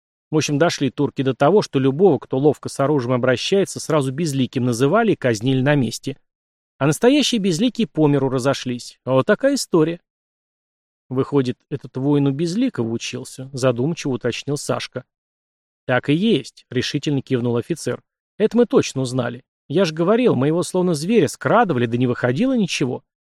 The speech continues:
Но, как говорится, сколь верёвочки не виться, а конец всё одно будет. Вот он на тебя и нарвался». «А зачем он эту дуэль вообще затеял?»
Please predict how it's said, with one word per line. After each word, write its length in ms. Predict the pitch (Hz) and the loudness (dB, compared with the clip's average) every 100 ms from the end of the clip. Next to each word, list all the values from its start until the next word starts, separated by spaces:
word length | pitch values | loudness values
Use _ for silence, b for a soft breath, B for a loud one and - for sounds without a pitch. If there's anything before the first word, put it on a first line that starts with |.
| _ | _
Но, 160 | 147 143 | -2 2
как 160 | 147 | 0
говорится, 360 | 127 151 147 - | 2 2 2 -2
сколь 300 | - - 139 | -4 2 2
верёвочки 500 | 135 139 131 - - | 4 2 2 -2 -2
не 160 | 127 120 | 0 0
виться, 320 | 185 - 139 | -2 -2 -2
а 40 | |
конец 360 | - 131 151 - | 0 0 0 -4
всё 220 | - 151 | -2 0
одно 240 | 151 156 | 2 0
будет. 320 | 185 220 113 - _ | -2 -2 -2 -6 _
Вот 240 | 139 208 262 | 2 2 4
он 80 | |
на 80 | 240 | 0
тебя 240 | 220 202 220 | 0 2 2
и 20 | |
нарвался». 600 | 220 185 127 120 - 135 _ _ _ _ _ _ _ _ _ _ _ _ - | 4 4 2 2 -4 -10 _ _ _ _ _ _ _ _ _ _ _ _ -2
«А 360 | 135 127 117 | 2 4 2
зачем 380 | 113 131 - 226 | 0 -2 0 2
он 100 | 226 | 2
эту 160 | 202 180 | 0 0
дуэль 340 | 156 208 175 | 4 4 6
вообще 400 | 185 202 - 285 | 4 2 0 0
затеял?» 520 | 117 127 - 117 131 | 0 0 0 -4 -4